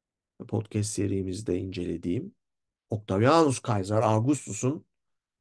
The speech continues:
reislik, önderlik yönetimini, Principatus yönetimini savunanlara, örneğin, e,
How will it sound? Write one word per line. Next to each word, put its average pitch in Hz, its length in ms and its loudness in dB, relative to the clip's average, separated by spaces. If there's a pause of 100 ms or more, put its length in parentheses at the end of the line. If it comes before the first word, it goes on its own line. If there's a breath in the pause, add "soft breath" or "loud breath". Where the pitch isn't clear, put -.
(140)
reislik, 135 540 6
önderlik 139 800 4 (920)
yönetimini, 110 600 -2 (420)
Principatus 127 840 0
yönetimini - 460 -12 (760)
savunanlara, 123 840 4 (1400)
örneğin, 117 680 4 (800)
e, - 20 -14